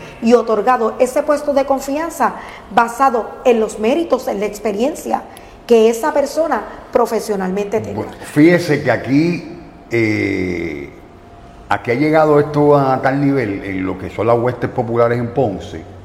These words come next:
Speaker 2: de que ven-, tenga que venir un vicepresidente de un partido a, a, a, a públicamente por las redes sociales a poner una,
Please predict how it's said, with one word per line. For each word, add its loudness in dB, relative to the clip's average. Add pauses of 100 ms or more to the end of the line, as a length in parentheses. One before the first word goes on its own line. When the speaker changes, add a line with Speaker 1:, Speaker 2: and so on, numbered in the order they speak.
(520)
Speaker 2:
de -2
que -4
ven-, -4
tenga -2
que -2
venir -2
un -2
vicepresidente -4
de 0
un -4
partido -2
a, -4
a, -10 (760)
a, -2
a -4
públicamente -2
por -6
las -6
redes -6
sociales 0
a 0
poner -6
una, -4